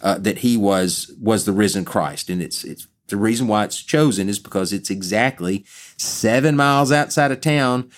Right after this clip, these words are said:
uh, just like the Bible says. Well, there's another place seven miles outside of town that also claims to be that place. But there's another place that's actually called Emmaus. It's, it's a town called Emmaus that's twenty miles outside of town. And so there's a mystery.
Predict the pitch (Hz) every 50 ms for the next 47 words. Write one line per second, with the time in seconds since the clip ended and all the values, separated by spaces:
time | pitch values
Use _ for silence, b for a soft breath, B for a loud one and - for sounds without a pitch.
0 | B B - 107 101 71 107 90 87 110 123 127 - 127 123 127 127 127 127 113
1 | 117 113 110 110 104 98 104 - - - 139 127 95 76 73 78 - - _ _
2 | _ _ _ _ _ _ _ _ - 151 147 139 - - - 147 147 135 156 156
3 | 170 190 185 175 - - 110 107 113 120 - - _ - - - - 135 143 135
4 | 131 127 120 113 107 104 95 104 101 98 101 - 110 104 98 95 - 110 101 101
5 | 113 123 123 120 - 104 135 143 135 - - 98 - - - 98 95 92 - -
6 | 92 92 95 87 98 - - - 104 95 95 110 - - B B B B B -
7 | 160 170 208 202 185 202 208 202 202 202 226 254 285 302 302 262 226 - - 135
8 | 113 101 92 90 92 110 - - - - - - _ _ b b b b b b
9 | 147 147 - 190 214 202 - - 156 - - - - - - 262 254 196 131 101
10 | 101 90 85 80 82 - - 175 - - - - 151 - 165 165 - - 202 208
11 | 208 190 180 - - 240 247 220 185 120 107 107 101 98 98 135 - - B B
12 | B B B B B B B B B - - 196 190 - - - - - 190 214
13 | 254 285 311 294 220 143 107 90 87 87 82 85 - - 120 113 110 - - -
14 | 135 123 117 117 117 - - 165 160 160 170 175 - 170 175 - 185 175 196 202
15 | 180 190 185 202 226 226 - - - 90 71 -